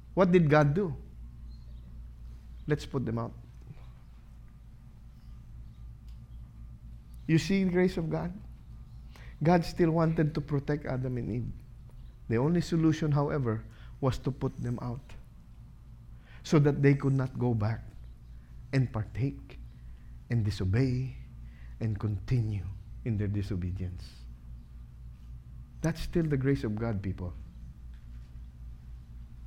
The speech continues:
He provided coverings for them, and he put, he put them out, and so that you can go back in. So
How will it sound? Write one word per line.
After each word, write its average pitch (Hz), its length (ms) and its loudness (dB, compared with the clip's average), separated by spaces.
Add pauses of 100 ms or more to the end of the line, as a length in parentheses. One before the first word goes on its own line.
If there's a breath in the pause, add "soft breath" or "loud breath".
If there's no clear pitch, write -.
(1400)
He 170 140 6
provided 143 540 4
coverings 131 400 4
for 139 140 0
them, 131 300 2
and 113 180 2
he 123 140 4
put, 135 300 0 (1400)
he 123 100 4
put 165 240 2
them 175 160 2
out, 160 320 2 (500)
and 113 160 2
so 131 140 6
that 131 180 4
you 120 100 4
can 139 380 0 (100)
go 131 140 2
back 135 240 2
in. 113 280 0 (840 soft breath)
So 120 380 6